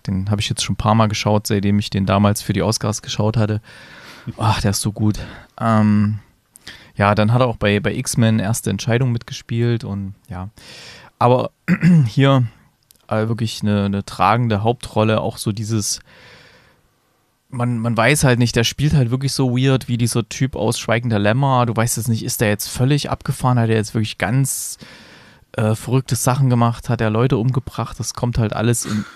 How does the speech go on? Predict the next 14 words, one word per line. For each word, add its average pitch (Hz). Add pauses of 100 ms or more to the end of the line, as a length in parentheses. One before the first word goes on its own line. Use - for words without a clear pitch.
(140)
im 117
Rahmen 107
dieser, 107 (520)
dieses 104 (580)
Gesprächs 117
mit 107
der 101 (100)
Psychologin 113 (360)
eigentlich 104
dann 107
zutage, 107
auch -
die 101
ganze 101